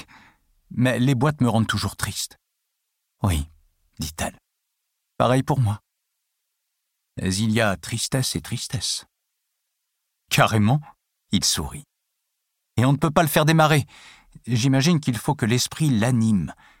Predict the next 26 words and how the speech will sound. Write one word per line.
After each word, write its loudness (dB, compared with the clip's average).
C'est 0
ce -2
que 0
croit 0
le 0
vieux 2
Wick, 0
en 0
tout -10
cas. -6
Il 0
venait 2
souvent 0
ici 0
autrefois. -4
J'ai 0
l'impression 0
que -4
les 0
voix 0
sont -2
plus -2
fortes -4
pour -2
lui 0
ici. -6